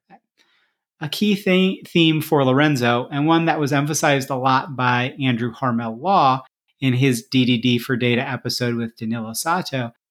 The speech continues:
is that the language is at the center of everything in D D D. It is part of the data modeling, and it goes all the way down to the code.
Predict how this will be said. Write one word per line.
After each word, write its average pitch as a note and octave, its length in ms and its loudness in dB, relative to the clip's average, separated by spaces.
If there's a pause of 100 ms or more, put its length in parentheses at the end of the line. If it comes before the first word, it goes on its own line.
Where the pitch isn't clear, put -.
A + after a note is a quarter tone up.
(200)
is D3 180 2
that E3 240 0
the D#3+ 140 0
language D#3 520 2
is C#3+ 200 -2
at C3+ 240 0
the C3+ 100 -4
center C3+ 460 0
of C3+ 320 -4
everything C3 760 -4 (180)
in B2 220 0
D A2+ 180 2
D A2 180 0
D. C3+ 320 -12 (500)
It D3+ 180 2
is D#3+ 280 2
part C#3+ 380 -2
of B2+ 220 -2
the B2+ 80 -2
data C3+ 240 2
modeling, C3 480 2
and C3+ 80 -6
it B2+ 80 -6
goes B2 400 -6
all D#3 240 2
the E3 100 0
way D3 200 2
down B2 640 0
to A#2 300 -2
the B2+ 160 -8
code. - 280 -14